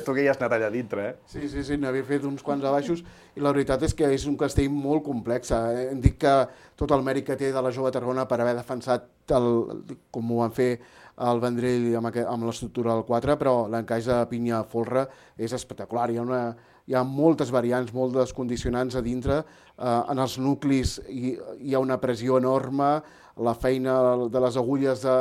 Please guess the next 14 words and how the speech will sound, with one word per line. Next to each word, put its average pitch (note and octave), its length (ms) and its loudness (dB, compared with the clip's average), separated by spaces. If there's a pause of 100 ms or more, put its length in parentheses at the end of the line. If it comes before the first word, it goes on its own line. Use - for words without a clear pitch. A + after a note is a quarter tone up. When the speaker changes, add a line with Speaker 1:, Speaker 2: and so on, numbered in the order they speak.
(440)
Speaker 2:
tant B2+ 160 -2
de B2 160 0
dins B2 240 -4
de B2 120 2 (200)
la A#2 80 0
Pinya B2 240 -4
com B2 160 -6
al A#2+ 160 0
Folra B2+ 380 0 (420)
és, B2+ 340 0
eh, B2+ 120 2 (300)
una A#2 360 -4
feinada B2 400 0
espectacular B2 840 0